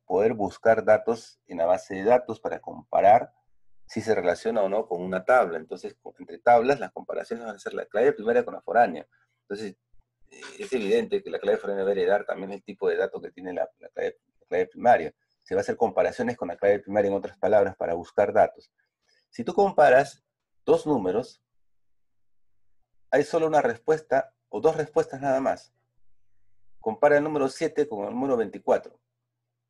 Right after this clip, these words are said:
Siete con veinticuatro. ¿Son iguales?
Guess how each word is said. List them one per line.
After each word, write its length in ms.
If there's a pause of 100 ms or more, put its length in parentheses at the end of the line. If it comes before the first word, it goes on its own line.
(920)
Siete 380
con 140
veinticuatro. 600 (920)
¿Son 140
iguales? 500